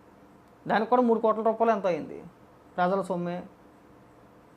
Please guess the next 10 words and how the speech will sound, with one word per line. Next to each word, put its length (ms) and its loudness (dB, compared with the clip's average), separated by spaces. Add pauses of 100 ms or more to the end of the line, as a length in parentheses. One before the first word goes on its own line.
(460)
అదే 240 2
కొంపకే 500 4
కిటికీలని, 640 0
బాత్రూమ్ 460 2
కానీ, 140 0
వాటికని, 460 0
వీటికని 300 -6
లక్షల 260 -2
లక్షల 260 0
రూపాయలు 480 0